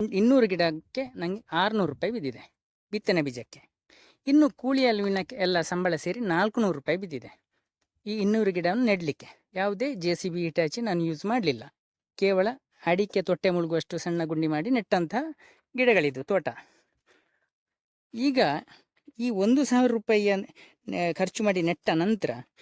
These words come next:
ಇದಕ್ಕೆ ಯಾವುದೇ ರೀತಿಯ ಗೊಬ್ಬರ ಇಷ್ಟರವರೆಗೆ ಕೊಡ್ಲಿಲ್ಲ. ಅಂದ್ರೆ ಹಣದ ಖರ್ಚು ಮಾಡಿಲ್ಲ, ಯಾವುದೇ ರೀತಿಯ ಗೊ-, ಹಣದ ಖರ್ಚು ಈ ತೋಟಕ್ಕೆ ನಾನು ಮಾಡ್ಲಿಲ್ಲ. ಹಾಗಾಗಿ ಈ ಎಂಟು ವರ್ಷಕ್ಕೆ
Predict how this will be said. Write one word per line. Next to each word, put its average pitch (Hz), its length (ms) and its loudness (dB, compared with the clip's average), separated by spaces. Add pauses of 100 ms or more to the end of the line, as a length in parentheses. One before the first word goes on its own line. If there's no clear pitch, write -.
(260)
ಇದಕ್ಕೆ 165 380 -8
ಯಾವುದೇ 185 540 0
ರೀತಿಯ 208 320 -2
ಗೊಬ್ಬರ 170 320 -2
ಇಷ್ಟರವರೆಗೆ 202 800 0
ಕೊಡ್ಲಿಲ್ಲ. 135 400 -6 (180)
ಅಂದ್ರೆ 214 240 -4 (480)
ಹಣದ 190 360 -2
ಖರ್ಚು 175 320 -4
ಮಾಡಿಲ್ಲ, 139 400 -4 (260)
ಯಾವುದೇ 202 400 4
ರೀತಿಯ 165 280 -2
ಗೊ-, 160 200 -6 (420)
ಹಣದ 170 280 0
ಖರ್ಚು 156 260 -8
ಈ 190 180 -8
ತೋಟಕ್ಕೆ 151 380 -4
ನಾನು 156 200 -4
ಮಾಡ್ಲಿಲ್ಲ. 160 400 -4 (640)
ಹಾಗಾಗಿ 202 580 0 (260)
ಈ 165 220 -4
ಎಂಟು 208 340 0
ವರ್ಷಕ್ಕೆ 247 500 2